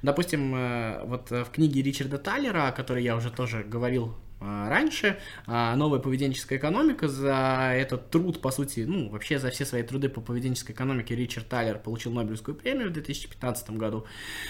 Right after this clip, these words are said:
Вот, э, и там, например, приводился пример, как в небольшом американском городке, а, случился снегопад, и как бы по законам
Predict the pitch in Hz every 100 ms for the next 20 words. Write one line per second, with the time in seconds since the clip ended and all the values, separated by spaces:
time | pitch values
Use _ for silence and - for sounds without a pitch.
0 | - - - - - - - 214 208 190
1 | 185 185 175 - - 208 220 165 - -
2 | 156 131 - - - - - 240 269 208
3 | 202 - 165 175 196 185 175 214 330 381
4 | 202 - 175 175 220 165 160 175 170 151
5 | 160 208 - 359 359 - - 160 151 151
6 | 147 143 143 143 185 233 214 - 185 208
7 | 214 359 - - - - - 262 226 208
8 | 185 165 185 180 175 147 131 104 143 170
9 | 220 202 165 151 135